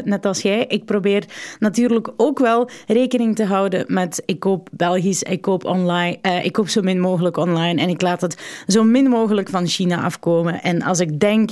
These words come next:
bij, eh, de arme kinderhandjes uit Bangladesh die, eh, mijn kleren moeten maken, dan word, word ik helemaal zot.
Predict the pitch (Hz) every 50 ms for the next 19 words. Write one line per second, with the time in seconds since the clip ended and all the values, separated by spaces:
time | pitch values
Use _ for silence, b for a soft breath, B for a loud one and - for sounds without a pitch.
0 | - - 165 160 175 170 170 170 - - - 180 170 - - 175 170 - - _
1 | _ - 202 185 196 202 190 190 - 202 185 180 180 175 185 180 175 - 185 175
2 | 175 170 165 151 175 180 160 175 175 175 170 180 180 170 - - 175 170 147 -
3 | - 180 185 - - 196 180 147 - 185 180 185 185 185 180 180 165 196 175 180
4 | 175 180 175 - 190 175 175 165 160 170 170 160 - B B B B B B B
5 | B B B 190 208 202 214 - - 160 196 220 262 277 254 233 202 190 160 143
6 | 185 220 262 - -